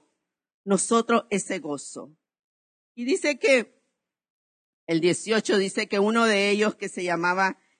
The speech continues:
Cleofas le dijo, "¿Eres tú el único for-, forastero?", dice,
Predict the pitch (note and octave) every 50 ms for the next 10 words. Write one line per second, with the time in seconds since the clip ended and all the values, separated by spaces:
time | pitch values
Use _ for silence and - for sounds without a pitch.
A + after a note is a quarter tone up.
0 | _ _ - F3+ F#3 F3+ F3 F#3 F#3 - F#3+ F3+ F3 F3+ - - - _ _ _
1 | - - G#3 G#3 G#3+ B3 G4 E4+ D4+ G3+ D#3 D3 - _ _ _ _ _ _ _
2 | _ _ _ - D4+ D4+ D#4 D#4+ A4 - - D#4+ D#4+ E4 E4 E4 E4 E4 D#4+ B3
3 | D#4 D4+ - - C#4+ C4+ B3+ A#3+ G#3+ - - - - C#4 C#4 C4 A#3 E4+ - _
4 | - D4+ D#4+ E4 D#4+ D4+ C#4 B3+ A#3+ A3+ - - A3+ G#3+ G#3+